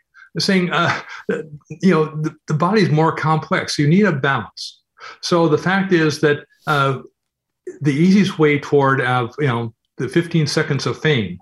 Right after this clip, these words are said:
of, in America today is say, "I have discovered the reason that we are sick,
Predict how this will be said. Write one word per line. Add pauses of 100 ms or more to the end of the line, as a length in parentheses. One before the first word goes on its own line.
(120)
of,
in
America
today (300)
is
say, (220)
"I
have
discovered
the
reason
that (320)
we
are
sick,